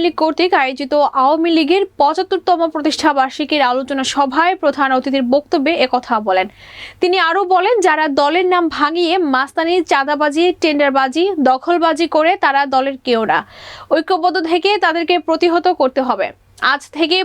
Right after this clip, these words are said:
পঁচাত্তর বছর আগে অর্থাৎ উনিশশো ঊনপঞ্চাশ সালের তেইশ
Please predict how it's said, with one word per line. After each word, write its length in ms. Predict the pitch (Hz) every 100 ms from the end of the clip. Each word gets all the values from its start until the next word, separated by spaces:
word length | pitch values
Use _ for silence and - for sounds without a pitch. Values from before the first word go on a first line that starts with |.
| 359
পঁচাত্তর 400 | 302 349 320 359 311
বছর 280 | 302 359 330 277
আগে 160 | 294 370 294
অর্থাৎ 300 | 285 - 330 - - - -
উনিশশো 300 | 330 370 381 403 359
ঊনপঞ্চাশ 580 | 370 370 359 359 392 392
সালের 300 | 370 339 381 381
তেইশ 220 | 320 311